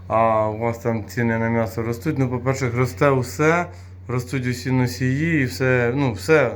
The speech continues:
на ринку росте. Але діло не в тому, не ми це рішаємо. Е, саме дороге це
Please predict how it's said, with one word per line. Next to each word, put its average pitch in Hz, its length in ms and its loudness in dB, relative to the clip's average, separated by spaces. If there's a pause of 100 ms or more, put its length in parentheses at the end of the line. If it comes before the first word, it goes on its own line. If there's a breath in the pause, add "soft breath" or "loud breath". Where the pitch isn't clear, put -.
на 120 140 0
ринку 120 320 -4
росте. 190 460 0 (480 loud breath)
Але 147 240 4
діло 147 260 0
не 147 140 2
в 139 40 0
тому, 120 300 0
не 139 160 2
ми 151 180 2
це 123 160 -2
рішаємо. 127 720 2 (760)
Е, 104 340 2 (320 loud breath)
саме 127 280 2
дороге 120 420 2 (100)
це 107 140 0